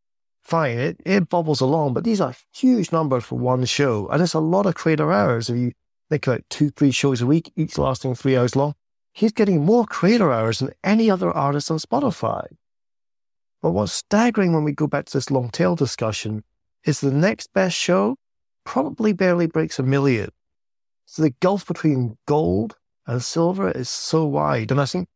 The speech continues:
this is a microcosm of how this market's gonna play out. You know, that expression, sea of niches, I kept on hearing being quoted at the conference. I really do think we're trying to get our heads around a media model that is truly long tail, that truly is gonna be a sea of niches.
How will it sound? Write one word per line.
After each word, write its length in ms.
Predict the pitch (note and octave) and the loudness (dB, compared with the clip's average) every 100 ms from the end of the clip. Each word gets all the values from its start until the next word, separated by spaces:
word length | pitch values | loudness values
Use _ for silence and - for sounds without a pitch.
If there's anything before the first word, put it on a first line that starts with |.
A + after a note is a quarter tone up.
| _ _ _ _ | _ _ _ _
this 200 | E3 - | -2 -2
is 100 | G#3 | -2
a 80 | C#3+ | 0
microcosm 640 | C#3+ E3 - - C#3 C3+ | 2 0 -4 -4 -2 -2
of 60 | A2+ | -2
how 160 | B2 | -2
this 160 | B2 - | -2 0
market's 380 | B2 A#2+ - - | 0 0 -4 -6
gonna 160 | B2 | -6
play 240 | G#2 A#2 A#2 | -6 -6 -4
out. 260 | G#2+ G#2 A#2+ | -4 -6 -6
You 60 | |
know, 80 | B2+ | -2
that 200 | C#3+ C#3+ | -2 -2
expression, 580 | C3 - D3+ C#3+ - C3+ | -6 -6 -4 -4 -4 -6
sea 240 | - C#3 | -4 -2
of 120 | B2+ B2 | -2 -2
niches, 340 | C#3 - D#3 | -4 -4 -6
I 80 | B2 | -6
kept 300 | - C3+ - | -4 -4 -4
on 80 | G#2+ | -6
hearing 320 | B2+ B2 A#2 | -4 -6 -4
being 200 | A2 G#2+ | -6 -6
quoted 340 | - B2+ - | -2 -2 -2
at 100 | - | -6
the 60 | - | -4
conference. 580 | B2 C3+ C#3+ E3+ F#3 - _ _ _ _ | -6 -4 -4 -4 -6 -18 _ _ _ _
I 80 | C3 | 0
really 240 | D3+ E3+ | 2 2
do 140 | F#3 E3+ | 2 -2
think 380 | - E3 B2+ - | -2 -4 -4 -8
we're 60 | |
trying 160 | - B2+ | -4 -4
to 60 | |
get 120 | A#2+ A2+ | -2 -4
our 140 | A2 | -4
heads 320 | A2+ D#3+ - | -2 -2 -2
around 440 | A#2 A2 G#2+ G#2+ - _ _ - | -4 -4 -6 -10 -16 _ _ -8
a 80 | A#2 | 0
media 320 | C#3 E3 C3+ | 2 4 2
model 440 | A#2 A2+ G#2+ A2 - _ - | 2 0 -2 -4 -8 _ -2
that 120 | B2+ | -2
is 120 | B2 | -2
truly 380 | - E3+ D3+ C3 | -2 0 2 2
long 260 | B2+ A#2 | 0 -2
tail, 260 | G#2+ A2+ G2 | -6 -6 -6
that 100 | - | -8
truly 360 | - D3 C3 C3 | -2 0 2 2
is 140 | B2 | 0
gonna 160 | - A2+ | -4 -10
be 120 | G#2+ | -10
a 60 | G2+ | -10
sea 200 | - A2 | -10 -10
of 100 | G#2 | -10
niches. 500 | A2 - - - | -14 -14 -20 -20